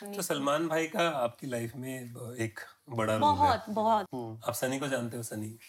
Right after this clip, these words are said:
Speaker 3: हाँ।
Speaker 1: कुमार को?
Speaker 3: हम्म।
Speaker 1: वो भी music प्रोड्यूस करते हैं।
Speaker 3: बहुत अच्छे producer।
Speaker 1: उनसे मैंने पूछा था कि कितनी बार आप लोगों को बेवकूफ बनाते हो
Speaker 3: हम्म।
Speaker 1: कि कोई आपको बोलता है कि, "यार, मेरे को ये पसंद है, इसमें थोड़ा च-, ये change करके भेज।"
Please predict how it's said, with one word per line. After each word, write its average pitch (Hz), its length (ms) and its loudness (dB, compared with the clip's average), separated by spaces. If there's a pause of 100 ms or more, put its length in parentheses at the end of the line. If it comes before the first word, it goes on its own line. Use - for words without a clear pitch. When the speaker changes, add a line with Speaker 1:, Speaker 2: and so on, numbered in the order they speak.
Speaker 3:
हाँ। 107 280 0
Speaker 1:
कुमार 95 160 -6
को? 107 180 -20 (140)
Speaker 3:
हम्म। 113 260 -6 (100)
Speaker 1:
वो 113 140 -6
भी 117 100 0
music 110 320 -2
प्रोड्यूस 104 260 -12
करते 110 140 -6
हैं। 262 120 0
Speaker 3:
बहुत 135 160 2
अच्छे - 200 -8
producer। 104 420 -6
Speaker 1:
उनसे 127 140 -2
मैंने 165 160 -2
पूछा 151 300 -2
था 175 80 -2
कि 180 460 -6 (280)
कितनी 165 340 -4
बार 175 380 -2 (260)
आप 131 160 -6
लोगों 120 300 -2
को 143 120 -4
बेवकूफ 117 400 -2
बनाते 110 360 -4
हो 107 120 -8 (300)
Speaker 3:
हम्म। 107 220 -6
Speaker 1:
कि 120 640 -6 (100)
कोई 127 140 -4
आपको 123 240 -4
बोलता 123 260 -4
है 135 60 -2
कि, 147 120 -6
"यार, 139 80 -2
मेरे 127 160 -6
को 143 80 -10
ये 139 60 -8
पसंद 143 260 -8
है, 143 60 -4
इसमें 139 140 -8
थोड़ा 143 120 -4
च-, 143 140 -12
ये 135 200 -6
change 131 320 -6
करके 117 260 -8
भेज।" 107 300 -10